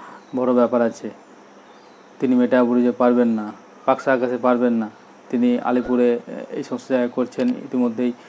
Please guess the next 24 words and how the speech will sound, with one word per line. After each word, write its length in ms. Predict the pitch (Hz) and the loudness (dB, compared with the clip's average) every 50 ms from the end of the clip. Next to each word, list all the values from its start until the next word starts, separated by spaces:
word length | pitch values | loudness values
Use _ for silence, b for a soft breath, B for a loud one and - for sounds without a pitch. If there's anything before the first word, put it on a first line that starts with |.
| B B B - - | B B B -20 -16
সুর 180 | - - 131 120 - | -8 -6 -6 -4 -2
চড়ালেন 420 | - 127 120 120 120 120 120 117 | -2 0 0 0 0 -2 -2 -2
বিরোধী 220 | 113 120 117 120 117 | 0 0 0 0 0
দল 160 | 117 120 117 | 0 0 0
নেতা। 320 | 117 113 110 - 113 104 - - - - - - - - - - - | -2 -4 -4 -4 -6 -6 -8 -12 -20 -20 -20 -20 -20 -20 -20 -12 -4
আর 80 | 120 120 | 0 2
এই 140 | 123 123 120 | 2 2 4
নিয়ে 140 | 123 120 | 2 0
কিন্তু 240 | 117 - 120 113 120 | 0 -2 -4 -2 -2
অনেক 240 | 117 120 123 127 127 | 0 2 2 2 2
রাজনীতি 380 | 120 117 117 117 113 - - 123 | 2 2 0 -2 -4 -6 -8 -8
হবে। 300 | 117 120 110 110 110 104 - B B B B B B B | -8 -8 -8 -8 -10 -10 -12 B B B B B B B
আদতে 560 | 101 104 117 127 120 - 135 127 123 127 131 - | -2 0 2 0 0 0 0 0 0 0 -2 -2
এই 300 | 147 135 127 127 127 127 - | -2 0 2 2 2 0 0
অ্যাকশন 520 | 123 120 120 - - - - - 131 127 | -2 -2 -4 -4 -8 -10 -6 -2 0 2
মুড 360 | 127 123 120 123 123 123 123 117 - - - | 2 2 2 2 2 0 0 -2 -6 -8 -8
কত 160 | 127 107 113 | -6 -4 -4
দূর 280 | 120 113 123 120 123 127 - - 185 | -4 -2 -2 -2 -2 -2 -6 -8 -8
এগোয় 320 | 151 127 117 127 123 117 107 - B B B B B B B - | -6 -2 0 0 0 0 -2 -4 B B B B B B B -6
বা 120 | 135 131 131 | -2 -2 0
আবারও 420 | - 120 117 113 123 127 127 127 | 0 0 0 2 2 2 2 2
নবান্নে 360 | 123 123 123 123 120 120 120 | 0 0 0 0 0 0 -2
মিটিং 340 | 120 117 117 - 127 123 123 | -2 -4 -6 -4 -4 -2 -2
আছে, 360 | 123 120 - - 131 123 120 | -2 -4 -4 -4 -4 -4 -4